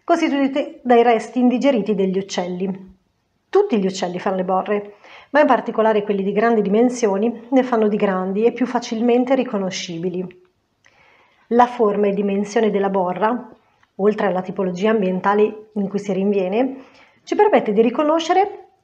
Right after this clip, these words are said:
chi sia l'uccello che l'ha prodotta. Inoltre, l'analisi del contenuto delle borre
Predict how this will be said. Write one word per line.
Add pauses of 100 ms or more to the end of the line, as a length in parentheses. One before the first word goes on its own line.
(140)
chi
sia
l'uccello
che
l'ha
prodotta. (1700)
Inoltre,
l'analisi
del
contenuto
delle
borre